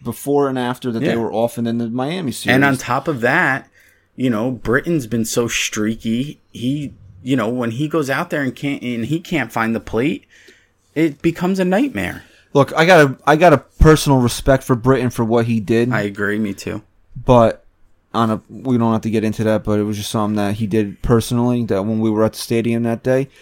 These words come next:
Speaker 1: So I got a deep personal respect for him. So I don't wanna, you know, I feel a little bit bad taking a shot at him, but he's been awful since the trade. He really has been.
Speaker 2: Um, I would, I'm not gonna agree with you.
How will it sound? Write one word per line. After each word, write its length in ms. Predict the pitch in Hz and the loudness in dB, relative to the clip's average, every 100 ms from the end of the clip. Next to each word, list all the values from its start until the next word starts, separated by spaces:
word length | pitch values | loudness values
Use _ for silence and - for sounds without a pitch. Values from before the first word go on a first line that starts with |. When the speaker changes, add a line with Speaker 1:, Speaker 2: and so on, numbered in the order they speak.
| - _ | -20 _
Speaker 1:
So 120 | 117 | 0
I 100 | 113 | 4
got 140 | 117 | 4
a 160 | 117 110 - _ 135 123 | 4 0 -6 _ -12 -2
deep 240 | 151 143 | 2 2
personal 380 | - 143 - 135 | 4 4 4 0
respect 380 | 123 - 131 123 | 0 0 0 0
for 160 | 139 143 | -2 0
him. 320 | 156 180 160 - | 0 -4 -8 0
So 100 | 110 | 2
I 80 | |
don't 160 | 117 123 | 2 2
wanna, 380 | 123 120 110 - - _ _ - | 2 4 2 0 -10 _ _ -8
you 100 | 107 | -4
know, 240 | 95 95 - _ _ _ _ _ - | -2 -4 -10 _ _ _ _ _ -16
I 60 | |
feel 200 | - 120 | 0 2
a 40 | 113 | 4
little 260 | 120 135 | 6 6
bit 160 | 143 143 | 6 4
bad 200 | 143 147 | 2 2
taking 260 | 143 143 | 0 0
a 60 | 147 | -4
shot 260 | - 147 156 | -4 -4 -2
at 80 | |
him, 240 | 156 165 180 - - - - | -2 -4 -4 -10 -20 -20 2
but 80 | 160 | 2
he's 120 | 165 | 4
been 120 | 294 | 0
awful 560 | 101 135 156 - 98 - _ _ | 2 0 0 -6 -8 -10 _ _
since 220 | - 120 | -6 -6
the 60 | 104 | -6
trade. 280 | - 107 104 | -6 -6 -2
He 140 | 139 | 0
really 240 | 180 269 170 | 0 2 2
has 260 | 127 175 | 2 0
been. 320 | - 98 90 - _ _ _ _ _ _ _ _ _ _ _ | 0 -6 -6 -10 _ _ _ _ _ _ _ _ _ _ _
Speaker 2:
Um, 640 | 110 113 113 113 113 110 - - _ _ _ - | -4 -2 0 0 -2 -4 -8 -20 _ _ _ -4
I 120 | 120 | -2
would, 260 | 120 120 117 | -2 -4 -4
I'm 120 | 107 | -2
not 220 | 113 120 | 0 -2
gonna 180 | 113 104 | -4 -6
agree 280 | 95 95 92 | -8 -8 -8
with 200 | 92 - | -8 -10
you. 220 | 95 90 | -10 -10